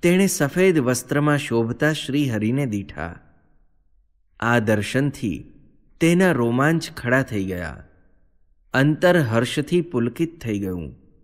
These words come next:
અને આંખમાં આંસુ આવી ગયા. તેને મનમાં થયું, "પ્રભુ, આ ક્રૂર, ડાકુ, ઘાતકીના શા ભાગ્ય કે આપ ક્ષણે ક્ષણે પ્રગટ થઈ તેને દર્શન દ્યો છો?"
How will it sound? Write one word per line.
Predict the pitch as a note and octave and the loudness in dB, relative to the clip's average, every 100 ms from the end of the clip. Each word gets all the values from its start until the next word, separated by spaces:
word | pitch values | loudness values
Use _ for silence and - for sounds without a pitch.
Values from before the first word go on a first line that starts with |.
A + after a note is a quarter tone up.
| _ _ _ _ _ | _ _ _ _ _
અને | G#2+ A2 F#2+ F2 - - - _ _ | -2 0 0 -4 -10 -20 -20 _ _
આંખમાં | A2 A#2 A#2+ D3 D#3 A2+ | -2 -2 -2 -2 0 0
આંસુ | G#2+ D3+ | -2 0
આવી | B2 F#2+ F#2+ | 0 0 -2
ગયા. | F#2 F2 D#2 - - _ _ _ _ _ _ | -4 -6 -8 -14 -20 _ _ _ _ _ _
તેને | B2+ B2+ | 2 2
મનમાં | A2+ G#2 G#2+ A2 | 2 2 2 0
થયું, | G2+ G2 G#2 C3 - - _ _ _ - | 0 -2 -2 -4 -10 -20 _ _ _ -6
"પ્રભુ, | G#2+ F#2+ G#2+ C#3 - - - _ _ _ _ | -4 -2 -2 -2 -4 -16 -20 _ _ _ _
આ | A#2 | -2
ક્રૂર, | A#2+ - B2 C3+ B2 F#2 - - _ _ _ | -2 -6 -4 -2 -2 -4 -10 -20 _ _ _
ડાકુ, | A2 A#2+ C3 - D3 F#2+ - - _ _ _ | -2 2 2 0 -4 -4 -6 -18 _ _ _
ઘાતકીના | A#2 C#3+ D#3 - G3 G3+ G3+ | -2 0 0 -2 0 2 2
શા | F#3 E3 F3 | 0 0 0
ભાગ્ય | C#3+ A2 C#3+ C#3+ D3 G#2 - - - - _ _ - | 0 -2 -2 0 0 0 -4 -20 -20 -20 _ _ -2
કે | G3 F#3+ | 0 0
આપ | C3 C#3+ E3+ F3+ | 0 0 0 -4
ક્ષણે | - - C#3 D3+ E3 | -10 -4 0 2 0
ક્ષણે | - C3+ C3+ D3+ | -2 0 0 0
પ્રગટ | C3+ G#2+ B2+ B2+ | 0 0 0 -2
થઈ | D3 D#3 | -2 -2
તેને | D3 B2+ D3 | 0 -2 -2
દર્શન | G#2 G2 F2+ B2 C3 | -2 -4 -4 -4 0
દ્યો | C3+ C#3 | 0 -2
છો?" | C3+ D#3+ | -4 -10